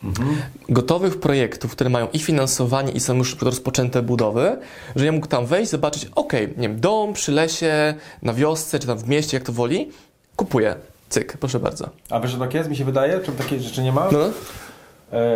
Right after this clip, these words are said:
Speaker 1: to jest chyba podejście procesowe. Nie, bo, mm, dzisiaj pośrednicy nieruchomości, którzy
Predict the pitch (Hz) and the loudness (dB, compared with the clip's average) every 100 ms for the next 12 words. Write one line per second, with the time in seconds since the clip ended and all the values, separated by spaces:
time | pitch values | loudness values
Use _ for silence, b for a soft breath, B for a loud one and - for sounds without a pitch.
0 | 110 110 - 160 156 147 139 - 131 - | 2 0 0 0 2 2 0 0 -4 -2
1 | - 90 87 - - _ _ - - 113 | -2 -2 -2 -6 -18 _ _ -18 -8 -4
2 | 110 107 104 104 98 104 104 107 104 117 | -2 0 0 -2 0 2 2 -2 -4 -8
3 | 107 107 104 104 104 101 101 95 98 _ | -6 -6 -6 -6 -6 -6 -8 -12 -16 _
4 | _ _ _ _ _ _ _ _ _ _ | _ _ _ _ _ _ _ _ _ _
5 | _ _ - 127 147 151 - 120 127 - | _ _ -6 -2 0 0 -2 -4 -4 -4
6 | 120 113 107 95 - 135 156 - - _ | -2 0 -2 -2 -2 -2 -2 -6 -16 _
7 | - - - - - - 147 151 | -20 -20 -20 -18 -20 -14 -2 0